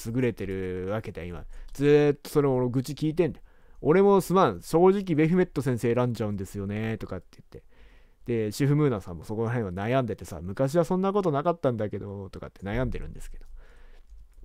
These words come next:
で、いろいろ愚痴を聞いてやるわけだ。で、そのうちシフムーナ先生と仲良くなってな。シフムーナ先生が、あ、タイツ履いてるんだけど、シフムーナ先生、怖がりで。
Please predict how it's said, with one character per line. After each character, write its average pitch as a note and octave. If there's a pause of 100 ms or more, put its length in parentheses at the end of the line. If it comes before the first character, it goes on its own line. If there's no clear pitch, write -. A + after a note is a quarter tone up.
(360)
で、 -
い A2+
ろ A#2+
い -
ろ C3
愚 A#2+
痴 -
を C#3+
聞 C#3+
い C#3+
て E3
や D3
る -
わ G#2+
け -
だ。 - (420)
で、 D#3
そ D#3+
の D#3
う D3+
ち D3
シ C#3
フ C#3+
ム D3
ー C#3
ナ A#2+
先 G#2+
生 G2+
と F#2+
仲 G#2+
良 F2
く -
な -
っ -
て -
な。 G#3+ (840)
シ A#2+
フ C3
ム C3+
ー -
ナ A2+
先 G2+
生 F#2+
が、 F2 (260)
あ、 C3+
タ G#3
イ F#3+
ツ -
履 A2
い -
て G2+
る F2
ん -
だ D#2+
け -
ど、 D2
シ F#2+
フ G2
ム F#2+
ー -
ナ D2
先 C2+
生、 -
怖 A2
が D#2+
り C#2+
で。 -